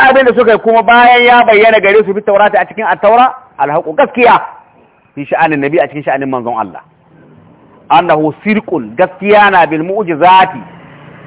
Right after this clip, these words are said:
wan nu'uti da sifa al-mazkura wadda an ka ambata fiha cikin At-Taura.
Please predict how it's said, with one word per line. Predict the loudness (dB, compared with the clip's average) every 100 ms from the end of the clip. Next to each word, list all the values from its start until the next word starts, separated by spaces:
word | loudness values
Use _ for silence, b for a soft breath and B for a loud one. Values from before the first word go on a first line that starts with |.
| -20 -20 -20 -18 -2
wan | 2 2
nu'uti | 2 0 0 0 -2
da | -6 -4
sifa | 2 2 2
al-mazkura | 0 -4 -4 0 4 4 2 -4 -4
wadda | -2 -2
an | -4
ka | -4
ambata | -6 -4 -4
fiha | -4 -4 -4
cikin | -6 -12
At-Taura. | -10 -10 -12